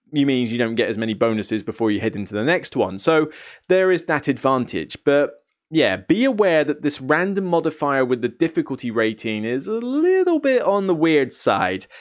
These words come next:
You know, don't be ashamed to come into this and play on easy mode if it gets you the most enjoyment. Right,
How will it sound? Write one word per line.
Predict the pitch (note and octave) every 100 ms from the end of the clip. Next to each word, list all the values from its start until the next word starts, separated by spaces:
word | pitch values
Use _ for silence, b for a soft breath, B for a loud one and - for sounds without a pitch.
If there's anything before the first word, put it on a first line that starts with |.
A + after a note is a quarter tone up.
| B
You | B B2+
know, | G#2
don't | G2 G3+ G3+
be | A3
ashamed | A3 - F#3+ E3+ E3
to | D3+
come | D3+ D#3
into | E3 D#3
this | C#3 C3+
and | A#2
play | B2 B2+
on | B2+
easy | B2+ A#2 B2
mode | A#2+ A#2+ A#2+ -
if | A#2+
it | A#2+
gets | C3 B2+ -
you | C#3+ C3+ -
the |
most | B2+ G#2+ G#2 - - -
enjoyment. | G2+ F#2+ F#2+ A#2+ D#3 E3+ B2+ - - _ _ _ _ _ _ _ _ -
Right, | C4+ G#3 A#2+